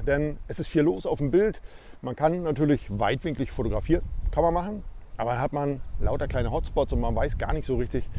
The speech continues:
tja, wo guckst du jetzt hin? Zudem ist es heute noch ein bisschen windig, das heißt,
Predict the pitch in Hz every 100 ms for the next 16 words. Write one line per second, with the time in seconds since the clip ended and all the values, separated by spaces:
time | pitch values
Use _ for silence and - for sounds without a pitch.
0 | - - - - 151 135 123 - 127 175
1 | - 139 - - 135 131 - 135 98 -
2 | - - - - - 143 147 196 156 143
3 | 165 165 160 160 156 131 214 247 - -
4 | - - - - 151 151 160 175 -